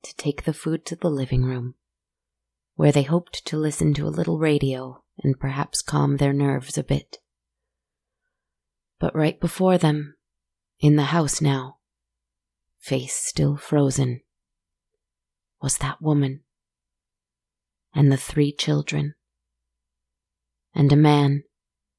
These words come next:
eyes empty and mouth screaming too. Our hero dropped the plate,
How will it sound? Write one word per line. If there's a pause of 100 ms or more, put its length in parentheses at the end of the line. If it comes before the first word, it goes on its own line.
(200)
eyes
empty
and
mouth
screaming
too. (2250)
Our
hero
dropped
the
plate,